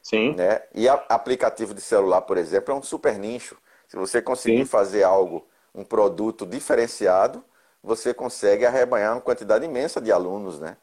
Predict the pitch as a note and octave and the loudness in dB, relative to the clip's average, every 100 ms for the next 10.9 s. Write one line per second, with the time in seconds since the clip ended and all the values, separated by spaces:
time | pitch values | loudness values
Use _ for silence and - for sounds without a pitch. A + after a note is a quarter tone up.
0 | _ _ - A#2+ C3 C#3 A#2 A#2 B2 A2+ | _ _ -8 -6 -2 2 4 4 2 2
1 | A#2 A#2+ A#2+ C3+ - - A2 B2+ C3 A#2 | 4 4 0 -4 -8 -8 -2 -2 -2 -2
2 | B2 B2 B2+ B2+ B2+ - A#2 A2 A#2 G#2 | 0 0 -2 -6 -6 -2 0 0 0 0
3 | G#2 D3 - F3 F#3 - - F4 E4+ D#3+ | 0 -4 -2 0 0 -2 -6 -2 -2 0
4 | A#2 C3 A#2 D#3 G3+ - F#2+ G#2+ A#2 - | 2 0 -2 -6 -6 -6 -2 -2 -2 -10
5 | _ _ _ _ _ _ - A#2+ E3+ A#2 | _ _ _ _ _ _ 0 2 2 -2
6 | - - D#3+ - G2 C3+ C3+ C3+ B2 A2 | -4 0 0 0 2 2 4 4 4 0
7 | - - - - A#2+ B2 C#3 D3+ D3+ B2+ | -6 -20 -4 4 6 8 8 8 8 8
8 | C#3+ D3 C3+ C#3 C3+ F3 F3 D3 D3+ - | 8 6 4 2 4 2 6 6 6 2
9 | A#2+ A2+ A#2+ - A2+ A2+ G#2+ B2+ A2+ A2 | -2 2 2 0 0 4 4 6 4 4
10 | G#2 A#2+ A#2 A2+ A#2+ G2 F#2+ B2 C3 | 2 2 2 2 2 2 4 4 0